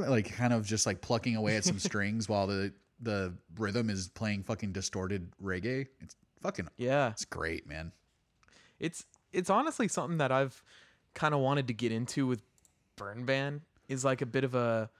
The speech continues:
Speaker 2: kind of a cleaner guitar, you know?
Speaker 1: Yeah.
Speaker 2: And maybe, maybe a little more of a, I don't know, like, a little more of a chorusy thing, but also, like, still maintaining the attitude and,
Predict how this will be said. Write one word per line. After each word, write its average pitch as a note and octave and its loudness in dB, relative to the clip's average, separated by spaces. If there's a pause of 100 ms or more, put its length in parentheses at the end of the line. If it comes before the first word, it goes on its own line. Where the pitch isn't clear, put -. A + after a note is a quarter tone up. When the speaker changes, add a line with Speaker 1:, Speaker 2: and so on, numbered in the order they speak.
(480)
Speaker 2:
kind E3 0
of C#3 0
a A#2+ 2
cleaner C#3+ -2
guitar, A#2 -4 (1000)
you C#3 -2
know? C#3+ 0
Speaker 1:
Yeah. E3 8
Speaker 2:
And - 2
maybe, C3 0
maybe C3 -2
a A#2+ 0
little B2+ 0
more B2+ 0
of B2 -4
a, A2+ 0 (1700)
I F3 -4
don't G3 0
know, F3 0
like, A#2+ -2
a C#3 -4
little D3 0
more D#3 0
of D3 -4
a C3 -4
chorusy D#3 -2
thing, D#3 -2
but C3 0
also, C3+ 2
like, B2 -4
still D3 2
maintaining B2+ -2
the A2 -6
attitude A#2+ -2
and, G#2+ -4